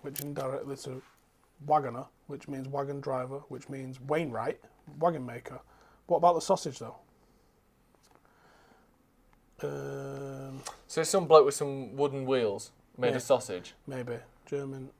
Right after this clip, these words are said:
Speaker 1: I'm gonna Google sausage in that mix and see
Speaker 2: Just
Speaker 1: what
Speaker 2: Google
Speaker 1: comes up.
Speaker 2: sausage.
Speaker 1: Robert Nobbert Wiener.
Speaker 2: Robert
Speaker 1: No,
Speaker 2: Sausage.
Speaker 1: let's, let's, let's keep walking.
Speaker 2: Nob Wiener, his name is.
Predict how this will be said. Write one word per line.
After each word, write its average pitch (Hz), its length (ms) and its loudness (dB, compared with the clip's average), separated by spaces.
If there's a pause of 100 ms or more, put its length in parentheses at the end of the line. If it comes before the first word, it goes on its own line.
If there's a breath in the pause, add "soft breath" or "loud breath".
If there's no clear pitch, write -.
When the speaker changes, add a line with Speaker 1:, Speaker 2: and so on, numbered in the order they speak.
(320)
Speaker 1:
I'm 131 260 -16 (160)
gonna 127 160 -12
Google 127 340 -14
sausage - 520 -18 (180)
in 135 140 -16
that 127 100 -16 (100)
mix - 200 -18
and 131 100 -16
see - 80 -16
Speaker 2:
Just - 120 -12
Speaker 1:
what - 80 -14
Speaker 2:
Google 123 220 -6
Speaker 1:
comes 113 120 -8
up. 110 100 -8
Speaker 2:
sausage. - 280 -14 (580 soft breath)
Speaker 1:
Robert 160 320 0 (380)
Nobbert 139 420 -4
Wiener. 131 160 -8
Speaker 2:
Robert 143 140 0
Speaker 1:
No, 135 40 0
Speaker 2:
Sausage. - 400 -2
Speaker 1:
let's, - 180 -10
let's, - 340 -16
let's - 120 -14
keep - 200 -6
walking. 160 400 -8
Speaker 2:
Nob 180 280 12
Wiener, 160 480 8
his 127 100 2
name 123 260 4
is. 113 240 -2